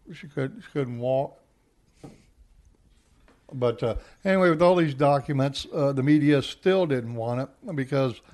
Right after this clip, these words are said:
it's a hard story to tell without something backing you up. And I have the documents, every one of 'em,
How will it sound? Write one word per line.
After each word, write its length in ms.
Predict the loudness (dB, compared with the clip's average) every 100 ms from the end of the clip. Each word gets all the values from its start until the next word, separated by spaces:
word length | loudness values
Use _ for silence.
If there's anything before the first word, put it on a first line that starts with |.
| -20 _ _ _ _ -2
it's 180 | 0 0
a 200 | -4 -4 _ _ _ _ _ _ -4
hard 340 | 2 2 2
story 480 | -4 0 2 4 2
to 160 | 0 -4
tell 640 | 0 0 2 2 0 -2 -6
without 340 | -4 -2 -2
something 280 | -4 -4 -2
backing 340 | -2 -2 -4
you 160 | -4 -2
up. 240 | -2 -4
And 140 | -4 -2
I 160 | 0
have 180 | 0 -2
the 80 | -4
documents, 640 | -2 0 0 -2 -4 -4 -4
every 220 | -2 -2
one 320 | -2 -4 -2
of 180 | -4 -6
'em, 160 | -12